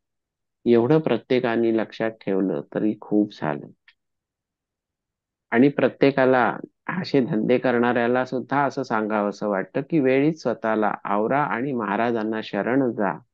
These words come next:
तुमचं कल्याणच होईल, फार काही नुकसान होणार नाही. असो, हा मी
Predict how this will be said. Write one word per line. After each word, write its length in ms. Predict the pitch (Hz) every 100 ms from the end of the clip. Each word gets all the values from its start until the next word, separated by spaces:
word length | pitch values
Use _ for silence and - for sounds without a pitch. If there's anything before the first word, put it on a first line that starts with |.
| _ _ _ _ _ _
तुमचं 280 | 127 117 143
कल्याणच 680 | 139 120 113 117 117 117 - -
होईल, 160 | - - _ _ _ _ _ _ _ _ _ _ _
फार 200 | 151 170
काही 220 | 165 143 135
नुकसान 460 | 117 - 117 104
होणार 380 | 95 87 95 98
नाही. 340 | 101 92 - 92 - _ _
असो, 320 | 117 123 143 117 - _ _ _ _ _ _ _ -
हा 180 | 123 123 - - _ _ _ _ _ _ _ _ _ _ _ _
मी 340 | 117 120 135